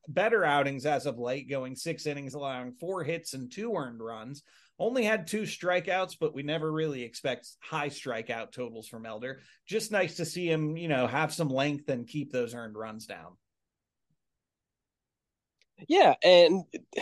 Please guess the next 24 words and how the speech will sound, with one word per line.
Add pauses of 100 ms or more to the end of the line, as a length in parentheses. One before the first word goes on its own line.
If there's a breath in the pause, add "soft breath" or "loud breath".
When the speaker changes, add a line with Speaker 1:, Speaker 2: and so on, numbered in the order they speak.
(480 loud breath)
Speaker 2:
so (140)
going
back
to
the
Julio
thing, (1200)
I
felt
like
going
into
this
game
that
we
have
seen
this
movie
before, (840)
right? (240)
Speaker 1:
Oh,
yeah.